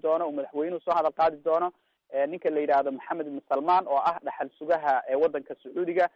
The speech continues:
balse boqortooyada, ee, marnaba ma aysan, ee, muusan carabka ku dhufanin, ee, si toosa muusan ugu dhufanin. Laakiin waxa uu sheegay arrintani inay tahay arrin, ee, meel sare, ee, ka timid, ayna tahay in ay Sacuudigu caddeeyaan kiiskani halka uu ka soo bilowday ee ugu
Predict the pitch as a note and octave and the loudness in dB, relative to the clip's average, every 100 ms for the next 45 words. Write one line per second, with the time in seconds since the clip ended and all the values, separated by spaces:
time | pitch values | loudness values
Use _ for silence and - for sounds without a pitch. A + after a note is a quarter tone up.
0 | _ _ _ D3+ C#3+ - D#3 C#3+ - D3 | _ _ _ -4 -2 -2 0 0 -2 -4
1 | _ D#3 F3 E3 C#3 - C#3 C#3 D3 D3 | _ -2 0 2 2 0 -4 -2 -2 2
2 | E3+ F3 F3 D3+ C#3+ C#3+ C3+ C#3 C#3 D#3+ | 2 2 0 -2 -4 -6 -6 -4 -4 -4
3 | - C#3+ D3 E3 C#3 C#3 E3 C#3+ D3+ D3 | -6 -4 -2 -2 -4 -10 -10 -6 -4 -2
4 | E3 - _ _ _ C3 C3 F3 - G#3 | -4 -6 _ _ _ -6 -4 -6 2 2
5 | E3+ D#3 D#3 - C#3 D3 C3+ - A#2+ A#2 | 4 -2 -4 -4 -4 -4 -6 -6 -8 -6
6 | - C3 C3+ F#3 G3+ F3 F3 E3+ D#3 D3+ | -4 -4 -2 0 0 2 -2 0 -2 0
7 | F3 - _ _ - D3 F#3 - D3 D3 | 0 -4 _ _ -4 -2 -2 -4 -4 -4
8 | D#3 C3+ _ C3+ C3 C3+ D#3 E3 D3 C3 | -4 -6 _ -4 0 0 0 -4 -2 -4
9 | C3+ E3+ E3+ E3+ D#3+ C3 C3+ C3+ F3 _ | 2 2 2 2 2 2 -2 -2 -6 _
10 | F#3 F3+ _ _ _ _ D3+ D#3+ F#3 _ | -4 -4 _ _ _ _ -2 0 0 _
11 | D3 D3 C#3+ E3 D#3 C#3+ C3+ - E3 F3 | -8 -6 -6 -8 -8 -8 -8 -8 -6 -4
12 | D3+ - C3+ C#3+ C#3+ D#3 D#3 C3 _ - | -4 -4 -4 -2 0 0 -2 -8 _ -10
13 | - - D3 F3+ F3+ E3 D#3 G3+ - E3+ | -10 -6 -4 0 0 0 -6 -6 -2 0
14 | D3+ D3 C#3+ D3 E3+ C#3 D#3 | 0 2 2 2 2 0 -2